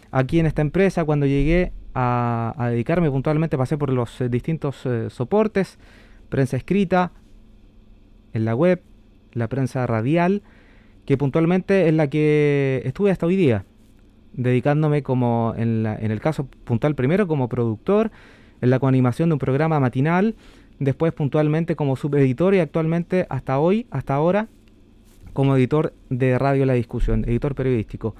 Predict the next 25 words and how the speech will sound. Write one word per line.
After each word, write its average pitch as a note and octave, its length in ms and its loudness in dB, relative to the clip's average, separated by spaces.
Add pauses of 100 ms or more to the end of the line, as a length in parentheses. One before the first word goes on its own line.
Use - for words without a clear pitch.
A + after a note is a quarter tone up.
(440)
Un D#3 680 0
trabajo E3 460 0
que D#3+ 100 0
muchas D#3+ 300 -2
veces E3 180 -4
la D3 80 -2
gente D#3+ 320 -2
a E3 60 0
veces F3 340 -2
no C3+ 140 0
sabe F3 260 2
lo D#3+ 120 2
que D#3 80 0
hay E3 100 2
detrás, D3+ 360 0
pero, C#3+ 440 0 (400)
eh, C3 320 2
siempre A3 340 2
le-, F3 400 4
les D#3 220 0
he C#3+ 80 2
dicho G3+ 420 0
y E3 60 2
les D3 120 0
comento, F3+ 600 -2